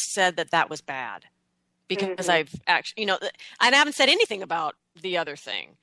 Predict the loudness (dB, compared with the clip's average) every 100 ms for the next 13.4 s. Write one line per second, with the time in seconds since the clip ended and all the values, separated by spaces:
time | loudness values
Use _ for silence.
0 | -20 -20 -8 -6 -4 -4 -4 -4 -4 -4
1 | -4 -8 -4 -2 -2 -4 -4 -2 -2 -4
2 | -10 -18 _ -6 -4 -4 -2 -2 -4 -4
3 | -6 -6 -8 -8 -8 -4 -2 0 -2 -6
4 | -2 0 2 2 2 -2 -4 2 6 6
5 | 2 -4 -8 -8 -8 -8 -10 -14 -12 -8
6 | -8 -8 -8 -8 -8 -12 -10 -10 -10 -6
7 | 0 2 2 0 -4 -4 -6 -10 -4 -4
8 | -2 -4 -4 -10 -20 -20 -20 -8 -2 0
9 | 0 0 -4 -4 -2 2 2 2 2 2
10 | 0 -4 -4 -6 -8 _ -6 -4 0 0
11 | 0 -2 -4 -4 -8 -14 -20 _ 0 0
12 | 0 -4 -4 -4 -6 -6 0 0 0 -4
13 | -4 -4 -4 -10